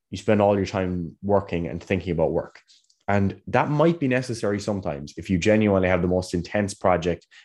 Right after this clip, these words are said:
and you need to spend every hour of the day on it. But I would say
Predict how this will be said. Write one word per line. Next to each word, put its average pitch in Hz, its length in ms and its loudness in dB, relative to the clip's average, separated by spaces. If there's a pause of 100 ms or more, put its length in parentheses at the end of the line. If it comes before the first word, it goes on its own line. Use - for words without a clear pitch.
and 87 140 -2
you 95 80 2
need 90 180 -2
to 87 80 0
spend 87 240 0
every 82 240 2
hour 78 220 0
of 71 60 -8
the 71 80 -12
day 78 180 -2
on 76 200 -4
it. - 120 -20 (520)
But 95 240 2 (180)
I 113 100 4
would 120 200 4
say 98 480 4